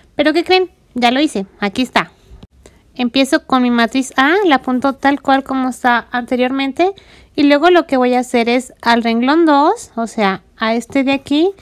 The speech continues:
le voy a restar dos veces el renglón anterior. Y me queda dos menos dos por uno, o sea, dos menos dos, cero. Luego cuatro, menos dos por dos,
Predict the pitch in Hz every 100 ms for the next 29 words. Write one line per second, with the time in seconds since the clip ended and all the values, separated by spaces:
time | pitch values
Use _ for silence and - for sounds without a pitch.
0 | - - _ - 277 269 320 294 294 330
1 | 269 285 - 277 285 262 277 - 262 254
2 | 285 349 - 247 214 214 208 208 220 226
3 | 285 359 415 _ _ - - - _ _
4 | - 247 233 233 202 175 180 196 226 185
5 | 185 - _ _ _ - 208 202 196 196
6 | 202 190 _ - 196 226 277 349 427 _
7 | - - - - - - 214 208 196 196
8 | 196 196 196 320 285 185 143 185 175 180
9 | - 233 208 156 147 _ _ _ - -
10 | _ - 220 214 202 196 - - 220 214
11 | 214 - 185 220 339 403